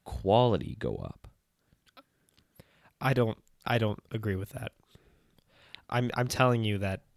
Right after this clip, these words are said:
Speaker 2: the way that we can, sh-, the, the,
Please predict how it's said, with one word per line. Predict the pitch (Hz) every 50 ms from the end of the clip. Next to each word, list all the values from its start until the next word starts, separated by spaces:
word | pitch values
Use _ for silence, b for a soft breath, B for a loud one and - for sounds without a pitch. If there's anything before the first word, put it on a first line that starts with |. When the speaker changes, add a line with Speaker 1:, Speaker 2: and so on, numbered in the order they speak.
| - - - - _ _ - - -
Speaker 2:
the | 113 110
way | 104 110 117 117 120 123 120
that | 107 113 110
we | 98 110 110 104
can, | - 107 104 95
sh-, | - - - - _ _ -
the, | 123 120 110 - -
the, | - - 107